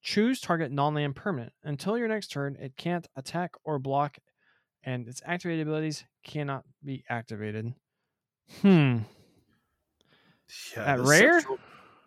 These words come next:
Speaker 2: yeah, at rare, yeah. I was actually just gonna be funny and say this set, set is, uh, gonna be hitting sore spots for a lot of people. Academic Probation. Who's gonna wanna draft this?
Speaker 1: Yeah, at rare, this seems like it's a v-, card that it'll be very disappointing to see as your rare.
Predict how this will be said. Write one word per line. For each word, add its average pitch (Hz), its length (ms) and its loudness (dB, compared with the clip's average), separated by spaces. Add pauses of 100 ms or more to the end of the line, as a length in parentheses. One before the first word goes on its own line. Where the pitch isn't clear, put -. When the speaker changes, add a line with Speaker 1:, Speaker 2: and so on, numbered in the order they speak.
(120)
Speaker 2:
yeah, 110 220 0
at 90 100 -4
rare, 101 400 -2
yeah. 87 440 -10
I 101 120 -2
was 110 160 0
actually 98 200 -4
just 92 100 -10
gonna 95 180 -8 (220)
be 101 120 -8
funny 101 320 -8
and 95 120 -10
say 98 180 -6
this 98 180 -8
set, 120 200 -2 (260)
set 117 220 -2
is, 101 140 -8
uh, 92 400 -8 (140)
gonna 104 220 -10
be 95 420 -12
hitting 98 260 -10
sore 104 240 -6
spots - 360 -8
for - 120 -14
a - 40 -8
lot 95 140 -8
of 90 80 -12
people. 95 480 -10 (140)
Academic 98 460 -8
Probation. 98 640 -10 (100)
Who's 190 120 2
gonna 175 160 8
wanna 127 220 6
draft 104 320 -2
this? - 380 -12 (520)
Speaker 1:
Yeah, 175 380 8
at 175 200 6
rare, 214 420 6
this 180 140 4
seems 208 220 4
like 175 180 2 (100)
it's 165 160 -4
a 165 60 2
v-, 151 120 -4 (140)
card 180 240 6
that 165 160 4
it'll 160 120 4
be 151 120 2
very 165 220 4
disappointing 160 380 4
to 143 60 2
see 156 280 4
as 139 160 4
your 135 180 2
rare. 147 420 0